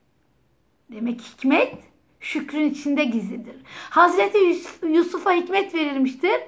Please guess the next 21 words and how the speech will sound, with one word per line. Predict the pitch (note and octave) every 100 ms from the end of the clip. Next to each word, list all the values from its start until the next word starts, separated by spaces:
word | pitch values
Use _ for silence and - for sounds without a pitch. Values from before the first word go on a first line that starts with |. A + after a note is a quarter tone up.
| - - -
Hazreti | - D4+ D4 F4+ F#4
Yusuf'a | G4+ F4+ F4+ E4+ F#4+ F4+ E4+
verilen | D#4+ D#4+ E4 D#4+
hüküm | D#4 - F#4 E4+
ve | D#4+
ilim | D#4 D4+ D#4 C#4+
birleşerek | D4+ D4+ - F4 E4+ G#4+ - - _ _
onda | C4 C#4+ C#4+ D4
hük-, | C4+ - - - - _ C#4
hikmeti | C4 C4+ C#4+ E4+ C4+
vücuda | A#3+ C4 C4+
getirmiştir. | B3 A#3 A3 G#3+ F#3+ - - - _ _ _ _ _ -
Ve | A#3
o | A#3+ E4+ F#4 D#4
hikmet | C4+ - D4+ D4 -
sayesinde | C4+ B3 A#3+ - C4 C4 G4+ - - _
birçok | D4 A#4 - E4 - -
imtihanı | C#4 A#3+ - A#3+ B3 B3 E4+ G4+ - _ _ _ _ _ _ -
yüz | D4+ B3
akıyla | G3+ - A3 G#3+ A#3
vermiştir. | A3+ G3+ A#3+ - - C4+